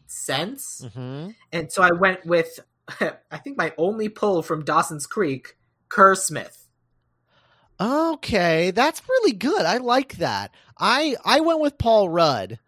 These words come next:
Speaker 1: Also good.
Speaker 2: <laughs> Uh,
Speaker 1: He,
Speaker 2: I went
Speaker 1: Paul Rudd has the snark.
Speaker 2: Yeah, he definitely has the snark, and he's actually, he's, he's,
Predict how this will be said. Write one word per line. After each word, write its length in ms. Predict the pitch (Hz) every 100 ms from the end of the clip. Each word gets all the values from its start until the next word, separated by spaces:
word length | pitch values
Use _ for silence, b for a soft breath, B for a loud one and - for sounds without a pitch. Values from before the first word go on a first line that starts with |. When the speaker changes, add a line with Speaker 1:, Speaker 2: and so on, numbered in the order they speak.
| _ _ _ -
Speaker 1:
Also 340 | 156 151 151
good. 360 | 139 131 135 143
Speaker 2:
<laughs> 200 | 185 -
Uh, 360 | 190 175 156 143
Speaker 1:
He, 60 | 135 B B B 196
Speaker 2:
I 60 |
went 140 | 254 320
Speaker 1:
Paul 100 | 269
Rudd 180 | 254 214
has 240 | 196 -
the 80 | 170
snark. 420 | - 165 147 160 - -
Speaker 2:
Yeah, 420 | 185 262 240 202
he 160 | 180 214
definitely 320 | 302 320 302
has 140 | 269
the 100 | 214
snark, 380 | 214 208 196 180
and 140 | 208 202
he's 180 | 233 233
actually, 540 | 269 - 285 233 214
he's, 300 | 180 220 175
he's, 280 | 180 202